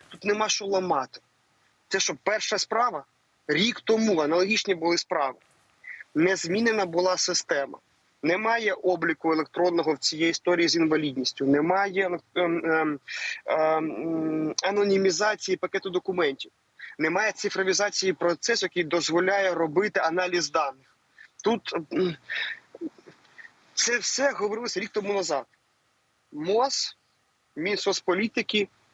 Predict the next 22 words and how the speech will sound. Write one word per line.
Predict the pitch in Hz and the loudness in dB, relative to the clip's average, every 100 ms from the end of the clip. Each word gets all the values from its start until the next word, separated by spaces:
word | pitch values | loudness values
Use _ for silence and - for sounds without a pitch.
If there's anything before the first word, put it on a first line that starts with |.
| _ - | _ -4
Кабмін. | 175 160 165 139 131 - _ _ | -2 -2 0 0 -2 -8 _ _
В | - | -12
кейсах | - 214 220 196 - | -2 -2 0 -4 -2
В | 160 | 0
Л | 180 185 | 2 2
К, | 233 247 277 _ | 2 0 0 _
де | 156 170 | -4 -2
аналогічна | 175 180 170 185 - 160 | 0 -2 -2 -2 -2 -2
схема, | - 196 214 202 - - - | 0 0 2 0 -2 -20 -4
Міноборони. | 160 196 185 175 170 143 127 - _ _ _ _ - | 0 2 2 2 2 0 -2 -12 _ _ _ _ -6
Систему | - 151 - 208 214 202 _ _ 139 | -2 -2 0 -2 0 -4 _ _ 0
не | 160 202 | 2 2
змінено. | 170 190 180 147 139 135 101 _ _ _ _ _ _ _ _ _ _ _ _ _ _ _ - - - _ - | 0 0 2 0 -2 -6 -10 _ _ _ _ _ _ _ _ _ _ _ _ _ _ _ -20 -18 -20 _ -6
Чому | - 185 214 277 | -4 -4 0 2
ви | 240 | 2
чекаєте, | - 196 233 233 208 185 | 0 0 0 0 0 0
що | - 196 | 0 0
раптом | 226 - 175 | 0 -2 -2
це | 185 | -2
поміняється | 175 180 185 190 180 180 | -2 0 2 0 0 -2
прямо | 170 170 165 | 0 0 0
зараз? | 147 127 - - | 0 -2 -4 -8